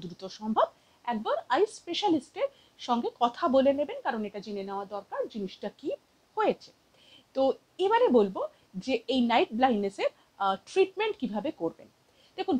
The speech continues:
প্রথমত এর treatment কিন্তু, আহ, disease অনুযায়ী হয়, অর্থাৎ কোন ডিজিজটা হয়েছে সেই, সেটার correction করলে ট্রিটমেন্টটা অনেক সময় correction হয়ে যায়, এভাবে এটা করা হয়। তবে বেশ কিছু congenital disease আছে বা যেটা,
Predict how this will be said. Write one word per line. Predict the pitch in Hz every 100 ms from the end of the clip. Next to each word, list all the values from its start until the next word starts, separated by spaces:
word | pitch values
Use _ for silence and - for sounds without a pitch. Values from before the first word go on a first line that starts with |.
| -
প্রথমত | 302 392 440 440 466 -
এর | 262 -
treatment | 269 262 294 269
কিন্তু, | 269 262 403
আহ, | 523 - 339 - 180 180 170
disease | 254 240 339 - 285
অনুযায়ী | 339 330 226 165 -
হয়, | 165 -
অর্থাৎ | 226 - -
কোন | 381 453 330
ডিজিজটা | 311 427 - 392 269
হয়েছে | 214 392 453
সেই, | - 320 254 -
সেটার | 294 349 -
correction | 339 359 - 381 -
করলে | 370 415 - _ _
ট্রিটমেন্টটা | - 330 277 262 269 180
অনেক | 190 - 247
সময় | 262 370
correction | 392 392 - 381
হয়ে | 359 349
যায়, | 370 - _ _ _ _ -
এভাবে | 254 359 370
এটা | 370 302
করা | 294 294
হয়। | 370 _ _ -
তবে | 269 277 311
বেশ | 330 - -
কিছু | 370 - 392 - 277
congenital | 269 269 294 311 359 392 254
disease | 226 247 254 -
আছে | 220 - 226 196
বা | 196
যেটা, | 202 220